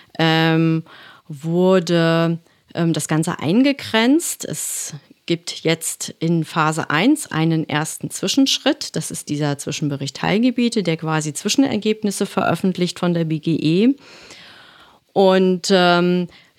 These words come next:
das wird aber in Phase eins noch weitergeführt. Also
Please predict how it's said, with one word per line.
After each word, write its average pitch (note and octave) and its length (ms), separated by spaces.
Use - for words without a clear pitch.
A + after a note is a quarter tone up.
das E3+ 240
wird G#3 200
aber F3+ 220
in F3 80
Phase F3 320
eins - 220
noch C3+ 140
weitergeführt. A3+ 880
Also E3 420